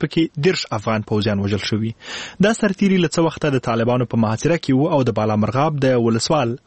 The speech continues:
عبدالوارث شیرزاد په خبره هیچا مرستې ته ور ونه دانګل. نیویارک ټایمز په دوام کې د افغانستان د سولې لپاره د امریکا د خاص استازي زلمي خلیلزاد په هڅو تمرکز کړی. ورځپاڼې لیکلي، داسې وخت چې خلیلزاد له طالبانو سره د سولې د خبرو لپاره د یوې ملي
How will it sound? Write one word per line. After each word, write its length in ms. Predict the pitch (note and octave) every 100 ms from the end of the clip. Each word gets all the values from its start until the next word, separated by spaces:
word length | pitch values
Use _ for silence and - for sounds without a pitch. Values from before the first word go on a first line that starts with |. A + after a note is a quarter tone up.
| A#2+
عبدالوارث 480 | A2 A2 A2 A#2+ -
شیرزاد 400 | A#2 A2 D#3+ -
په 80 | -
خبره 240 | D3+ D#3+ E3 -
هیچا 320 | G#3 - C#3 D#3 B2+
مرستې 320 | A#2+ B2+ - C#3+
ته 40 | D3 E3 D#3+
ور 140 | D#3 D#3
ونه 200 | E3 D3+ G2+
دانګل. 340 | G#2 E2 F#2+ - - - - - F#3+
نیویارک 320 | G3+ F#3 D#3+
ټایمز 320 | F#3 F3+ - -
په 140 | D3
دوام 240 | C#3+ D#3 -
کې 160 | D3+
د 80 | C3
افغانستان 380 | B2+ - C#3 B2+
د 60 | C3+
سولې 260 | C3 B2
لپاره 240 | - A#2+ A#2
د 80 |
امریکا 260 | A2 - C3
د 80 | A#2+
خاص 180 | D3+ - D3+
استازي 320 | D3+ C#3+ C#3+ B2+
زلمي 240 | B2 C3+
خلیلزاد 460 | A#2+ A2+ A2+ C3 -
په 160 | B2 C#3
هڅو 200 | A#2+ - G2+
تمرکز 380 | G2+ - - -
کړی. 160 | A2+ B2 - - -
ورځپاڼې 360 | - A#2+ D3+ D3+
لیکلي، 320 | C#3+ - F3 F3
داسې 240 | F3 - F3+
وخت 140 | -
چې 160 | - E3+
خلیلزاد 520 | C#3+ B2+ B2+ D#3+ D#3
له 80 | C3 B2+
طالبانو 380 | A#2 B2 C#3+ -
سره 140 | C3
د 80 | A#2
سولې 280 | - D3+ A#2+
د 60 | -
خبرو 240 | B2+ C#3 A#2
لپاره 340 | G#2+ A2+ A2 A2+ B2
د 100 | B2
یوې 180 | B2+ C3+
ملي 220 | C#3 D#3+